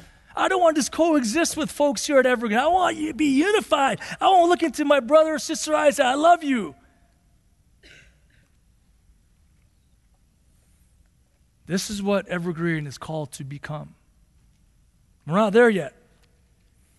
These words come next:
This is Body Life message. I'm giving you my assessment after ten months. We're not there yet. Not even close yet, but we're getting there. God's moving us there. He is. He is. And how does it, how do we get there?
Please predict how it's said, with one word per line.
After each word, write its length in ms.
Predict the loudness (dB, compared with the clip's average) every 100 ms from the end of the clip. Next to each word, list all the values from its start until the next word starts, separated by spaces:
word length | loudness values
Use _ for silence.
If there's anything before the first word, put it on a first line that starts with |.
| _ _
This 140 | -18
is 100 | -14
Body 260 | -4 0 0
Life 300 | 0 -4 -6
message. 320 | -10 -10 -10
I'm 80 | -10
giving 260 | -8 -8 -8
you 60 |
my 140 | -8 -8
assessment 580 | -8 -8 -8 -12 -16 -16 _ _ -20 -20 -18
after 180 | -16 -14
ten 220 | -10 -8
months. 180 | -6 -4
We're 120 | 2
not 180 | 2 2
there 160 | -2
yet. 240 | -2 -8 -14 -20 _ _ _ _ _ _ _ _ _
Not 160 | -6 -2
even 140 | -2
close 400 | -2 0 0 0
yet, 280 | -6 -8 -10
but 100 | -8
we're 120 | -2
getting 320 | 2 4 2 0
there. 240 | -4 -10 _ _
God's 260 | -4 -2 -2
moving 340 | -2 -2 -2
us 140 | -6 -8
there. 280 | -12 -14 -16 _ _ _ _ _
He 220 | -2 0
is. 320 | 0 -4 -14 _ _ _ _ _
He 240 | _ -6
is. 320 | -4 -4 -8 -18 _ _ _ _ _ _ _ _ _ _ -20 -20 -12
And 140 | -6 0
how 180 | 2
does 180 | 2 0
it, 240 | -4 -4 -2
how 180 | 2 2
do 80 |
we 120 | 2 2
get 300 | 2 0 2
there? 340 | 2 2 -2